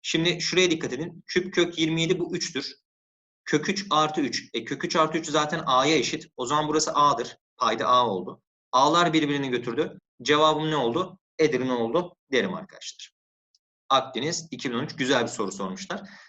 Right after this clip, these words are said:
Yıldız Teknik iki bin on bir sorusuna bakalım. Dokuz üzeri x'e yedi demiş. E, dokuz üzeri x yedi ise ben bunu şöyle yazabilirim değil mi? Üç üzeri x'in karesi eşittir yedi. Dokuz çünkü üçün karesidir. X ile ikiyi yer değiştirdim.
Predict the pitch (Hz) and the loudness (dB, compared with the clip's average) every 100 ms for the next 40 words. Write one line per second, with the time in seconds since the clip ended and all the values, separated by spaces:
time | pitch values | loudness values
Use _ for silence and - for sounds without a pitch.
0 | _ 139 156 160 175 175 170 160 160 156 | _ 0 0 0 0 0 -4 -4 -2 0
1 | 143 120 120 107 113 101 101 123 - - | 0 -2 -2 -2 -2 -4 -2 -6 -8 -18
2 | - _ _ _ 127 139 196 185 185 185 | -20 _ _ _ -2 2 2 2 2 2
3 | - 185 180 180 139 190 - - - 113 | 2 2 4 4 2 -2 -8 -12 -12 -4
4 | 127 180 175 175 175 - 175 180 175 131 | -2 -2 0 2 2 0 -2 -2 -2 -4
5 | - _ - 135 160 165 170 170 160 170 | -6 _ 0 2 0 0 0 0 0 0
6 | 160 117 185 147 98 - - _ _ _ | -2 -2 -2 -2 -4 -6 -14 _ _ _
7 | _ _ _ _ _ _ 143 - 156 151 | _ _ _ _ _ _ -8 -4 -2 0
8 | 156 151 - 170 190 196 _ _ _ _ | -2 -4 -6 -6 -6 -10 _ _ _ _
9 | _ - 147 110 - 95 - 131 - - | _ 0 2 2 -2 -10 -6 -4 -4 -2
10 | 170 135 98 87 - 120 127 151 - 135 | 0 2 0 -6 -14 -4 -2 -2 -6 -6
11 | 156 - 147 156 123 - - - 151 143 | -6 -4 -4 -2 -4 -4 -8 -8 -6 -4
12 | - 131 - - 139 180 131 117 98 - | -2 -2 -2 -4 -2 2 2 0 -4 -6
13 | 87 | -10